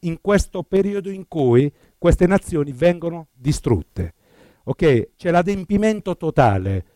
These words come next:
di quella profezia che troviamo in Genesi. Quella è una profezia, perché Dio vede avanti. Infatti, Dio dà quattrocento anni, è vero, è scritto in Genesi quindici sedici,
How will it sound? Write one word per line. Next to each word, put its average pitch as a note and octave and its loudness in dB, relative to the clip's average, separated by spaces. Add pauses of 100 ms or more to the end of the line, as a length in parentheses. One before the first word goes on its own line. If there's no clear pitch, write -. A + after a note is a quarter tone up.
di C#3+ -2
quella D#3 2
profezia D#3 0
che D3+ 2
troviamo C3 0
in A#2+ -14
Genesi. G2+ -2
Quella E3+ 4
è C#3+ 0
una C#3 -4
profezia, C3 -4 (280)
perché - 2
Dio C#3 0
vede A2 2
avanti. F2+ -2 (480)
Infatti, E3+ 4 (320)
Dio F#3+ 0
dà B2+ 2 (360)
quattrocento F#3 0
anni, C3 2 (420)
è B2+ 0
vero, C#3+ 4
è A#2+ -2
scritto D#3 0
in D3 -12
Genesi D#3+ 0
quindici D#3+ 0
sedici, A#2+ 4